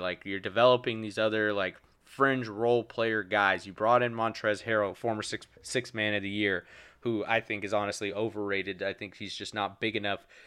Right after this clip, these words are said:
to play the five, but he wants to play the five, and then he gets rebounds, and unfortunately, he can't just make the most simple putback possible. Like, they never really figured out how all these pieces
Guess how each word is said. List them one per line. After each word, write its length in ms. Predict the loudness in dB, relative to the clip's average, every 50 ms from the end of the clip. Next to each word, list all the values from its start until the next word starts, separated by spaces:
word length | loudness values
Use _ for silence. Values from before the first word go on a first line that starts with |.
| -20 -20 _ -12
to 80 | -12
play 300 | -12 -6 2 4 4 4
the 80 | 4 0
five, 340 | -2 0 2 4 4 2 0
but 100 | -2 -10
he 60 | -10
wants 360 | -6 -4 -4 -4 -4 -4 -6
to 80 | -12 -10
play 200 | -6 -4 -2 -2
the 80 | -2
five, 380 | -4 0 2 2 4 4 2 0
and 100 | -6 -8
then 80 | -8 -10
he 100 | -10 -6
gets 220 | -6 -6 -6 -6
rebounds, 580 | -8 -6 -6 -4 -2 0 0 -2 -2 -4 -8 -10
and 100 | -12 -12
unfortunately, 640 | -12 -10 -2 0 0 0 0 -2 -8 -8 -8 -8
he 40 | -10
can't 300 | -10 -12 -10 -10 -8 -8
just 180 | -10 -14 -14 -8
make 240 | -6 -6 -6 -6 -8
the 80 | -12
most 340 | -8 -4 -4 -4 -4 -6 -8
simple 400 | -6 -6 -6 -4 -6 -8 -8 -8 -8
putback 460 | -10 -10 -8 -2 0 2 2 2 0 -4 -20 -20 -20 _ _ -8
possible. 560 | 2 2 2 2 2 -2 -14 _ -18 -20 -20 _ _ _ _ _ _ _ _ -12 -8
Like, 260 | -8 -8 -8 -10 _ -20 -20 -20 -20 -20 _ -2
they 100 | 2 2
never 260 | 6 6 6 6 6 4
really 280 | 4 2 2 2 -2
figured 420 | -4 -4 -2 -2 0 2 2 4 4
out 300 | 6 4 4 2 0 -2
how 240 | -2 0 2 2
all 240 | 4 4 4 4 2
these 240 | 0 -4 -12 -14 -16
pieces 580 | -14 -10 -10 -8 -8 -8 -10 -10 -10 -12 -14